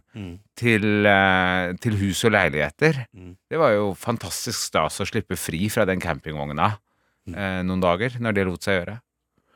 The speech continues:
Speaker 1: Var det liksom fysisk stusslig? Altså, hadde dere dusj, og så hadde dere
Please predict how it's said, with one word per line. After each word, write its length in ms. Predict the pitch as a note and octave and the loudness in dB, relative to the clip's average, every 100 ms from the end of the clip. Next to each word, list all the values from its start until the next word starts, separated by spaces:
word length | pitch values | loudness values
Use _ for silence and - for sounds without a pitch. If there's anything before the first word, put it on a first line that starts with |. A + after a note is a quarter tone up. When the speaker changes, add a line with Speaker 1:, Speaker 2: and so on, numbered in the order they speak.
| - C3 _ _ - | -16 -16 _ _ 2
Speaker 1:
Var 240 | C3 A2 | 6 8
det 80 | B2+ | 6
liksom 160 | C3+ C#3 | 2 0
fysisk 580 | - A2 F2+ - B2+ - | -2 -2 -2 -4 -6 -6
stusslig? 500 | - C#3+ - - E2+ | -4 -2 -2 -2 0
Altså, 200 | B2+ D3 | 4 6
hadde 160 | C3 G2 | 4 4
dere 180 | G2 B2 | 0 0
dusj, 680 | G#2 G2 - - - - | -2 -2 -4 -4 -4 -2
og 140 | A#2 B2+ | -2 0
så 100 | C#3 | 2
hadde 220 | B2+ G2+ | 2 0
dere 280 | A2+ A#2 | 0 0